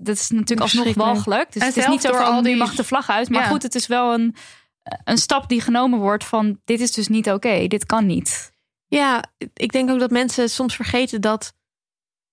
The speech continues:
Speaker 2: internet is ook de wereld, zeg maar. Dat het online gebeurt, wil niet zeggen dat het
Speaker 1: Dat het
Speaker 2: opeens
Speaker 1: niet echt
Speaker 2: dat
Speaker 1: is of
Speaker 2: ja,
Speaker 1: zo. Ja.
Speaker 2: of dat het niet je raakt of, of heel eng is of
Speaker 1: Ja.
Speaker 2: heel intimiderend is.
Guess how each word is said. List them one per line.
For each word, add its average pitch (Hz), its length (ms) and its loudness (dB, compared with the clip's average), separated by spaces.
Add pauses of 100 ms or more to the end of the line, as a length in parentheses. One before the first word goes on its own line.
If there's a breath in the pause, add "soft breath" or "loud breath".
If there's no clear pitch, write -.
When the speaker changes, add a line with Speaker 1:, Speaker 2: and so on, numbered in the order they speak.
(300)
Speaker 2:
internet 254 320 0
is - 120 -12
ook 233 180 0
de 208 100 2
wereld, 220 400 0
zeg - 220 -6
maar. 208 380 -2
Dat 233 180 0
het 254 140 -2
online 233 300 2
gebeurt, 220 300 0
wil 226 80 0
niet 233 180 0
zeggen 240 240 -2
dat 214 140 -2
het 220 120 -4
Speaker 1:
Dat 233 80 0
het 220 100 0
Speaker 2:
opeens 247 140 2
Speaker 1:
niet - 80 2
echt 277 200 0
Speaker 2:
dat 214 80 2
Speaker 1:
is 190 100 0
of 285 140 2
Speaker 2:
ja, 208 100 2
Speaker 1:
zo. 190 180 0
Ja. 262 200 0
Speaker 2:
of 240 60 0
dat 254 100 0
het 240 100 0
niet 254 240 0
je 240 140 0
raakt 247 420 0
of, - 260 -6
of 214 140 -2
heel 226 200 0
eng 311 200 2
is 233 320 -2
of 226 140 0
Speaker 1:
Ja. 240 60 -2
Speaker 2:
heel 233 140 2
intimiderend 240 640 2
is. - 320 -2